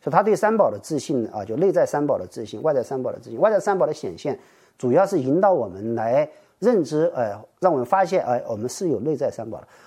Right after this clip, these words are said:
否则的话，虽然我们就是说无-，无始以来都具有这种自信三宝，但是如果没有外在的这些出现，外在的三宝的出现的话，谁告诉我们这个秘密呢？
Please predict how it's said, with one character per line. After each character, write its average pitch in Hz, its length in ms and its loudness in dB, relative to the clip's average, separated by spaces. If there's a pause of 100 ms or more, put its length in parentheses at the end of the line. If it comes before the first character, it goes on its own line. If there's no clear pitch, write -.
否 170 160 4
则 190 120 4
的 269 120 6
话， 247 120 4
虽 269 160 2
然 262 100 8
我 202 80 2
们 165 220 2
就 185 140 4
是 147 60 -6
说 170 240 4
无-， 208 140 -2 (100)
无 175 160 2
始 - 140 -2
以 202 100 4
来 117 160 2
都 170 120 0
具 285 240 -2
有 214 100 2
这 - 160 -8
种 98 240 -8 (360)
自 - 140 -2
信 165 140 2
三 147 160 0
宝， 113 220 0
但 226 180 4
是 185 200 0
如 226 180 0
果 269 100 4
没 147 320 2
有 233 120 4
外 190 220 4
在 190 140 2
的 151 140 -2
这 143 120 -6
些 151 300 -2 (400)
出 220 200 -2
现， 196 260 2
外 214 100 4
在 202 80 0
的 175 80 4
三 185 180 0
宝 160 80 2
的 120 60 2
出 151 180 -6
现 151 140 -6
的 135 80 -6
话， 110 140 -2
谁 139 300 0
告 160 220 2
诉 147 160 -8
我 113 60 -6
们 101 120 -12
这 120 140 -12
个 110 80 -12
秘 117 160 -10
密 110 200 -14
呢？ 101 120 -16